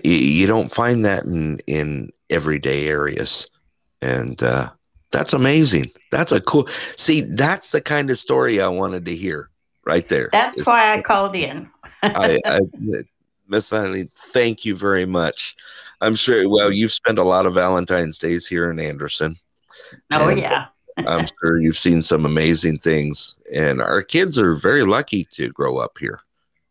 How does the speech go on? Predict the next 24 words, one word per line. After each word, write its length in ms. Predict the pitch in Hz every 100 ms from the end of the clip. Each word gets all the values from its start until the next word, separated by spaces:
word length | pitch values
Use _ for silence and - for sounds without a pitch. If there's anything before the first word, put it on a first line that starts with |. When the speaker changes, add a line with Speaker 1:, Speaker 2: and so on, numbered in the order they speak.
| _
Speaker 1:
You 140 | - 143
Speaker 2:
Yes, 100 | 135
Speaker 1:
know? 120 | 139
Speaker 2:
they 160 | 151 156
are. 340 | 151 - 127 - _ _ _
Speaker 1:
They 160 | 71 71
are. 280 | 71 65 - _ _ _ _ -
And 400 | 57 64 62 110 -
Speaker 2:
Okay, 340 | 190 208 262 208
well, 180 | 196 190
I'm 220 | 214 240
gonna 180 | 247 240
back 280 | 226 220 208
off 220 | 202 202
of 80 | 202
here 280 | 208 202 196
so 220 | 202 196
somebody 420 | 196 196 202 185
else 220 | 170 -
can 200 | - 160
call 260 | - 156 147
in. 340 | 151 139 147 - _ 92
Speaker 1:
All 260 | 87 85
righty. 460 | 80 78 76 71